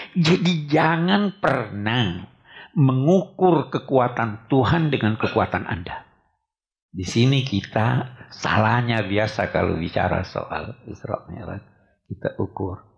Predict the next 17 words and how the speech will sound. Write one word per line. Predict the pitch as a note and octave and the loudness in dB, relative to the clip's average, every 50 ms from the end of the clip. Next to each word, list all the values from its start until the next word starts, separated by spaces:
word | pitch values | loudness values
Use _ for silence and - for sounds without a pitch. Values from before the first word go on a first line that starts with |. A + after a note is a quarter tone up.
| _ _ _ _ _ _ _ - | _ _ _ _ _ _ _ -10
Itu | E2+ - - G2 F#2+ | -8 -6 -2 -2 -2
ada, | G2 F#2 F#2+ F#2+ G#2+ - | 0 0 0 0 0 0
ada | - - G#2 F#2 F#2+ G2+ G#2 - - - | 0 -2 -2 0 0 -2 -2 -2 -4 -4
ulama | G2+ G#2 G#2 F#2+ F#2 F#2+ G2+ A#2 C3 - - | -2 0 0 0 0 0 0 -2 -2 -2 -4
yang | - F2 F2 G2 G2+ F#2+ - _ - - - | -6 -8 -8 -10 -12 -16 -18 _ -20 -20 -20
sangat | - - - - F#2 G2+ G#2 G#2+ A2 - - - - | -20 -8 -4 -4 -4 -2 -4 -6 -8 -10 -8 -6 -2
indah, | C#3 C3+ B2 B2 A#2+ C3 A#2+ - - A2+ | -2 0 0 0 0 0 -2 -2 -2 -2
dia | A2 A2 G#2+ | 0 0 0
memberi | G#2+ G#2+ G#2+ G#2 G#2 G#2+ A2 G#2+ G#2 - - - - - - _ _ _ | 0 0 -4 -2 -2 -2 -2 -2 -2 -6 -10 -16 -20 -20 -20 _ _ _
contoh | - A2+ A2+ A2+ A2+ - - A2+ G2+ - A#2+ | 0 2 2 2 2 0 0 -2 -2 -2 -2
pendekatan | A#2+ A2+ A2 A#2 A#2 - A#2 A2+ A#2+ - - C3 A#2 A#2 A2 G2+ A2+ - _ _ _ _ _ _ _ _ _ _ _ _ _ _ _ _ _ _ _ _ - - | -2 0 0 0 0 0 0 0 0 0 0 0 0 0 -2 -4 -10 -16 _ _ _ _ _ _ _ _ _ _ _ _ _ _ _ _ _ _ _ _ -2 2
lalat | A#2+ A2+ A2+ A2 A2+ A2 G#2 A2+ C3 D3+ C3 - - - - _ _ _ _ _ _ _ _ _ _ _ _ _ _ | 4 4 4 4 4 4 4 2 2 0 -2 -6 -14 -20 -20 _ _ _ _ _ _ _ _ _ _ _ _ _ _
dengan | - A2 G#2+ A2 G2 G2 G2 G2 G2+ G2 G2+ G2 A2 - - _ _ _ _ - | -6 0 0 2 2 2 2 0 0 -2 -4 -8 -10 -12 -16 _ _ _ _ -4
manusia | G#2 G#2 G2+ G#2 G2+ A2 A2 - - - C3 B2+ B2+ | 0 0 0 2 0 0 -2 -2 -2 0 4 4 6
yang | B2+ A2 G2 G2+ A2 G#2+ | 6 4 2 0 -2 -2
naik | G#2+ A#2 - - - - | -2 -2 -4 -6 -12 -10
pesawat. | - - - B2+ A#2 G#2+ F#2+ F2+ - | -6 -4 -2 0 0 -2 -2 -4 -6